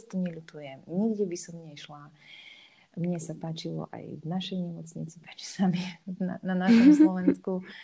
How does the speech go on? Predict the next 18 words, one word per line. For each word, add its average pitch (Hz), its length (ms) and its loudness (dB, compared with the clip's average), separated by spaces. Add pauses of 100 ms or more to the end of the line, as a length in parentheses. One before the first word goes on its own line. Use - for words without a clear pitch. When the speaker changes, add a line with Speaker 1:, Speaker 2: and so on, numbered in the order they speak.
(680)
Speaker 1:
A 160 320 -4
určite 208 320 -2
sa 180 160 -4
to 156 160 -6
dá. 143 320 -4 (1600)
Speaker 2:
Mhm. 190 320 10 (480)
Už 226 80 8
si 226 240 10 (320)
teda 233 160 10
z 220 160 6
časti 226 420 6
aj 190 460 8
trošku 202 260 0
načrtla, 190 600 4
že 185 160 6
aký 185 320 6
je 185 80 10
momentálny 180 600 8